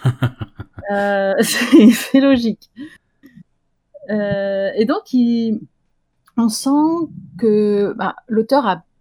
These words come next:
Speaker 2: a eu besoin de, d'écrire et de dessiner cette B D parce que c'est, c'est quelque chose qui, qui l'obsédait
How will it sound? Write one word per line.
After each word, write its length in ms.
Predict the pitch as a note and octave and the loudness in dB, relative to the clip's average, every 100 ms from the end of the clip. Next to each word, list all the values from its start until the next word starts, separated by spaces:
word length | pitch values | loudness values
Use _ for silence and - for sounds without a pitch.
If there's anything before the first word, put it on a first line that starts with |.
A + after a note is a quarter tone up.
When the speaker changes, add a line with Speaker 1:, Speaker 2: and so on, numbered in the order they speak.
| _ - | _ -2
Speaker 2:
a 120 | G#3 | 0
eu 80 | G#3 | 0
besoin 500 | F#3+ G#3 G3 F#3+ F#3+ - _ _ _ _ - | -2 -6 -6 -12 -14 -20 _ _ _ _ -12
de, 340 | E3+ F3 E3+ | -10 -10 -10
d'écrire 380 | D#3+ F3+ - A#3 | -10 -8 -4 -2
et 80 | G3 | -2
de 100 | E3+ | -6
dessiner 560 | E3 G3 - G#3 G#3 | -8 -10 -6 -4 -4
cette 280 | G#3+ F#3 E3 | -6 -10 -12
B 80 | F#3+ | -10
D 260 | E3 G3 G#3+ | -10 -10 -10
parce 300 | E3 - - | -14 -18 -20
que 320 | - F3 B2+ | -16 -14 -14
c'est, 260 | A3 - - | -16 -20 -20
c'est 160 | - - | -20 -14
quelque 320 | A3 G3+ G#3+ | -10 -8 -10
chose 380 | G#3 A3 G#3+ - | -8 -8 -8 -14
qui, 360 | - F#3 F#3 - | -16 -14 -14 -16
qui 160 | - F#3+ | -14 -12
l'obsédait 680 | G3 - G#3+ F3+ G#3+ A#3+ | -12 -8 -6 -4 -2 -4